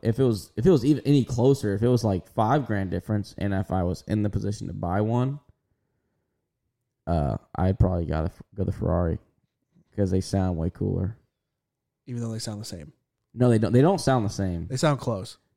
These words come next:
Speaker 1: Ferrari has a distinct sound. You ever played the, the Ferrari F fifty game at, like, Dave and Buster's?
Speaker 2: No.
Speaker 1: It's got the big old speakers in there. It sounds awesome.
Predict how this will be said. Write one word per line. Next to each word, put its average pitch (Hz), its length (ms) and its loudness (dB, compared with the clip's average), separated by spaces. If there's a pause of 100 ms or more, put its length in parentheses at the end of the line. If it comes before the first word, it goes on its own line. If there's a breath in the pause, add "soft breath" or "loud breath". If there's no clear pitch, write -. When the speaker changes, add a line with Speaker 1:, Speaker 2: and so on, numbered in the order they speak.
(140)
Speaker 1:
Ferrari 147 360 6
has 127 220 4
a 120 40 2
distinct 107 520 0
sound. 82 440 -4 (440)
You 120 120 2
ever 120 120 2
played 131 200 2
the, 113 280 0
the 110 200 -2
Ferrari 113 520 0
F 107 140 -4
fifty 120 280 -4
game 117 340 0
at, 98 60 -4
like, 92 260 -4 (760)
Dave 110 280 4
and 104 100 0
Buster's? 120 600 0 (260)
Speaker 2:
No. 110 340 -20
Speaker 1:
It's - 100 -20
got - 140 0
the - 60 -6
big 87 240 -2
old 98 200 0
speakers 113 440 -2
in 117 80 -8
there. 110 180 -4
It - 80 -10
sounds - 300 -12
awesome. - 440 -8